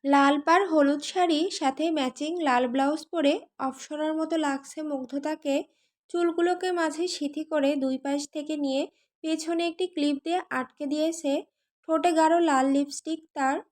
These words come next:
ফর্সা গায়ের রঙকে আরও ফুটিয়ে তুলেছে। কপালের সামনে বেবি হেয়ারগুলো উঠছে, বাদামি চোখের মণিগুলো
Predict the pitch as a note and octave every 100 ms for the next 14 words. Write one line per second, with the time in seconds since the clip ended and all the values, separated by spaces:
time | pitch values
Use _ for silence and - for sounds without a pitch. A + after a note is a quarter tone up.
0 | _ C4+ B3+ - D4 C#4+ D4+ D4+ D#4 D#4+
1 | D#4 D4+ - - C#4+ C#4+ C#4 B3+ C4+ C4+
2 | C#4 C#4+ D4+ C#4+ C#4 - _ _ _ _
3 | D#4+ D#4+ E4+ F4+ - F#4 F4+ F4+ C#4 C4+
4 | D4 C#4+ D#4 D#4+ D#4+ D#4+ D4 C#4 - C4+
5 | C#4+ G#4 B3+ B3 A#3+ C4 C#4 D4 D4 D4+
6 | D4+ D4+ D#4 D#4+ C#4+ C#4